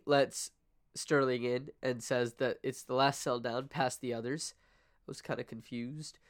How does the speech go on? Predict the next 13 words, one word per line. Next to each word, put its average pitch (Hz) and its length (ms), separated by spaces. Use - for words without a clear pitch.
but - 220
we'll 120 220
understand 117 540
what's 117 220
going 117 260
on. 120 260
He 127 140
put 208 180
out 196 160
a 170 60
chair 147 420
for 120 280
her 110 240